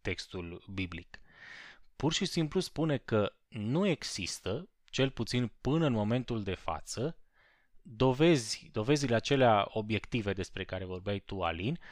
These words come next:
a faptului că multe dintre cele povestite în Biblie să fie avut loc așa cum stă scris acolo. Poate, într-un viitor, vom descoperi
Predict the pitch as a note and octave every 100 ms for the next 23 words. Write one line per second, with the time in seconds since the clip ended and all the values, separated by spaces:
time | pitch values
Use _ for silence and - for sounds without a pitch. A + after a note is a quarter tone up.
0 | - - - - - _ G3+ F#3+ E3 -
1 | F3+ F3 D#3+ D#3 F#3 F3+ _ - F3+ F3+
2 | G3 G3 - A#2 A2 - A#2+ C3+ C#3 B2
3 | G#2+ G2 A2 G#2 G#2 G2+ F#2+ B2+ A2+ F#2+
4 | - F#2 F2 F2 E2+ G2+ D#3+ G3 - -
5 | - G3+ - D3+ A#2+ A2+ E3+ E3+ C#3 C#3+
6 | C#3 C3 G#2+ - G#2 - - G#2 - -
7 | F2+ - - - - - - - - -
8 | - - - A3+ A3+ A3 - B2 A2 C#3+
9 | C#3 C3 A#2+ G#2+ G#2 - B2 G2 E2 -
10 | G2+ D#3+ E3+ C#3+ - - A2 - F#2+ F2+